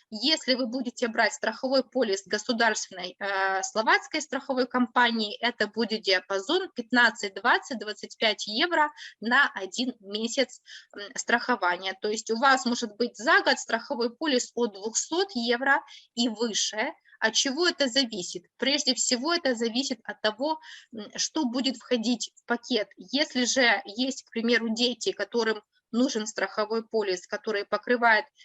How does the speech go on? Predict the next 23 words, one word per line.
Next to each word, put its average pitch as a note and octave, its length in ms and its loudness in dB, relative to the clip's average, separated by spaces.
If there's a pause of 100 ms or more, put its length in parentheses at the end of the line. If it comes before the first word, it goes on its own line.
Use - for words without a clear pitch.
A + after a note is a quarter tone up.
спеч-, D#4 440 -6
специфические B3+ 960 0
заболевания, F#3+ 920 0 (400)
и A3 140 -4
ему A#3+ 240 4
нужно, B3 500 2
к - 60 -20
примеру, A3+ 360 0
там, G3+ 140 -4
студенту A3+ 640 0 (220)
раз A3+ 500 4
в - 40 -10
несколько G#3 500 0
месяцев A3 500 -2
приходить G#3 600 -4
на G#3+ 160 2
индивидуальный G#3 760 0
осмотр G#3 440 -6
определенным, G3 720 -6 (280)
к - 60 -8
определенным G#3 480 -2
специалистам, A#3+ 760 0
врачам, A3 480 -4